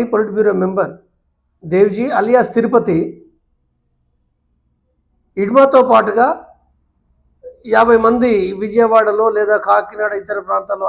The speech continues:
అరెస్ట్ అయినారు అనే విషయం, ఆ సందర్భంగానే తిరుపతి కూడా అరెస్ట్ అయి ఉంటాడని చెప్పి వివిధ ప్రజా సంఘాలు ప్రజల నుండి అనేక అనుమానాలు ప్రకటిస్తూ చర్చ జరుగుతున్నది. గత పది రోజుల నుండి ఈ చర్చ కొనసాగుతున్నది. తిరిగి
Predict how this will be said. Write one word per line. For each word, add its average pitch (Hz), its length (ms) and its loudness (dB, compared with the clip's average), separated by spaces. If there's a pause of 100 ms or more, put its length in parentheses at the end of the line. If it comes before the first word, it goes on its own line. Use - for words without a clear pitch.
అరెస్ట్ 220 400 -4
అయినారు 196 520 -2 (140)
అనే 190 200 -10
విషయం, 190 280 -8 (580)
ఆ 190 120 2
సందర్భంగానే 196 640 -2 (680)
తిరుపతి 269 480 0
కూడా 247 160 4 (140)
అరెస్ట్ 240 340 2
అయి 233 160 4
ఉంటాడని 214 420 0
చెప్పి 202 260 -2 (1600)
వివిధ 233 200 2 (100)
ప్రజా 208 260 2 (120)
సంఘాలు 208 460 0 (200)
ప్రజల 208 260 -4 (120)
నుండి 202 260 -2 (380)
అనేక 220 240 0 (120)
అనుమానాలు 208 440 -2 (100)
ప్రకటిస్తూ 185 460 -8 (360)
చర్చ 240 180 -2 (140)
జరుగుతున్నది. 233 440 0 (120)
గత 240 100 0 (120)
పది 254 200 2
రోజుల 233 240 2
నుండి 226 200 -4
ఈ 214 100 -16
చర్చ 208 160 -6 (120)
కొనసాగుతున్నది. 190 640 -8 (1040)
తిరిగి 269 380 2